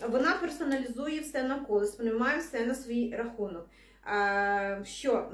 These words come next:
центр всесвіту вона, але завжди з негативним фокусом. Це що? Людина завжди впадає в стан жертви. Я, мене всі ображають, я така сяка.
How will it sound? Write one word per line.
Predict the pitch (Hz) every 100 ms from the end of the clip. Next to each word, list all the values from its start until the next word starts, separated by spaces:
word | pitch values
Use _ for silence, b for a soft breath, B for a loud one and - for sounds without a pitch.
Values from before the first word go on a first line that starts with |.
| -
центр | 294 302 -
всесвіту | - 277 277 - 220
вона, | 247 381 415 494 -
але | 254 320 381
завжди | 240 226 208 269
з | 269
негативним | 240 226 - 233 233 233
фокусом. | 214 - 202 202 190
Це | - 220
що? | - 185
Людина | 190 226 277 220
завжди | 202 208
впадає | 226 190 185 202 202 202 B B B
в |
стан | - - 196
жертви. | 190 185 175 170 175 175 B B
Я, | - 208 196 233 220 202 196 175 - -
мене | 233 262 254
всі | 240 269
ображають, | 247 254 349 392 403 427
я | 277
така | 240 233
сяка. | 233 - 330 415 403 339